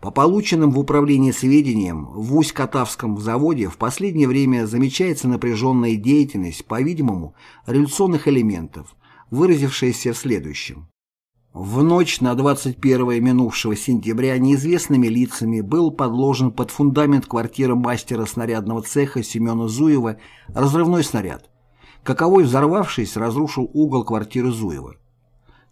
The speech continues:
Того же числа в девять часов утра в Усть-Катавском заводе загорелся, по-видимому, от поджога,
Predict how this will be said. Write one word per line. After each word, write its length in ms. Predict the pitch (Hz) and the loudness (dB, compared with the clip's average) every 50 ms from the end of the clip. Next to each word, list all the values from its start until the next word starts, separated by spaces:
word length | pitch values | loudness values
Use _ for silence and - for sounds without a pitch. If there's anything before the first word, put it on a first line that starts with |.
| _ | _
Того 280 | - 123 139 170 202 196 | -2 0 4 6 6 4
же 100 | 170 160 | 4 2
числа 400 | 139 - 131 - - 120 110 101 | -2 -6 -6 -4 -4 -2 -2 -2
в 80 | 101 | -2
девять 320 | 104 113 135 139 131 127 117 | -2 0 2 2 2 0 -2
часов 360 | - 120 - - 127 117 123 | -4 -6 -4 -4 -4 -4 -4
утра 340 | 127 110 139 127 123 110 104 | -4 -2 -2 0 0 0 -2
в 140 | 101 104 123 | -2 -2 -2
Усть-Катавском 760 | 131 117 - - 123 117 113 - 123 110 101 - - 117 107 | -2 -4 -4 -6 -8 -6 -6 -4 -6 -6 -6 -6 -6 -6 -6
заводе 600 | 92 104 120 139 156 170 165 139 113 101 98 90 | -4 -2 0 2 2 2 2 0 -2 -4 -4 -4
загорелся, 720 | 95 107 120 120 135 135 147 160 180 180 151 - - 196 185 | -6 -6 -4 -2 0 2 2 2 2 2 0 -2 -4 -6 -6
по-видимому, 640 | - - 123 127 123 123 113 110 110 107 107 110 | -4 -4 -2 0 2 2 2 2 2 2 2 0
от 180 | 113 113 110 - | -2 -4 -4 -4
поджога, 600 | 135 131 127 120 107 98 87 73 - 69 69 - | -4 -4 -4 -4 -4 -6 -8 -8 -10 -14 -18 -20